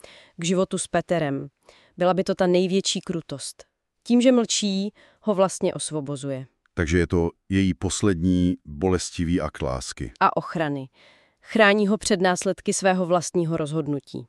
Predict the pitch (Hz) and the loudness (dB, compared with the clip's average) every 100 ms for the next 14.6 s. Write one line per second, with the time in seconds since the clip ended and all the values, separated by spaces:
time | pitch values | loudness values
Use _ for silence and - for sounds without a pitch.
0 | _ - 98 104 - 110 - 123 - 120 | _ -4 2 4 4 2 4 2 4 6
1 | 123 104 87 - 71 65 - _ _ _ | 6 6 2 2 -6 -6 -12 _ _ _
2 | _ _ - 85 98 131 160 120 147 - | _ _ -8 0 4 4 2 0 -2 -2
3 | 180 170 156 95 90 107 123 - 147 139 | -4 -2 -2 2 4 4 2 0 0 0
4 | - 113 92 82 98 - - - - 90 | 0 2 4 2 0 -6 -20 -20 -4 0
5 | 95 90 69 85 87 - - _ _ _ | 2 2 2 2 2 0 -8 _ _ _
6 | 107 101 107 - - 95 - 95 90 90 | -2 0 0 0 0 0 2 2 2 0
7 | - 82 98 113 - 123 113 113 - - | -2 4 6 6 4 2 4 2 -2 -12
8 | - 90 104 117 131 120 117 101 101 98 | 2 4 6 8 8 8 6 4 4 4
9 | 87 87 95 98 95 - 90 87 90 90 | 4 4 4 4 2 0 -2 0 2 2
10 | 87 85 78 78 92 - 82 69 57 - | 2 2 0 -4 -4 -2 -2 -2 -6 -12
11 | _ _ - 95 87 92 80 76 76 69 | _ _ -4 -2 0 0 2 0 -2 -2
12 | 69 - 107 104 131 135 135 - - - | -6 -2 -2 2 2 2 0 -6 -20 -20
13 | _ - 101 - 101 - 95 92 85 71 | _ -4 -2 -2 -2 -2 0 0 2 0
14 | 76 64 60 202 175 147 | -4 -4 -2 -2 -2 -6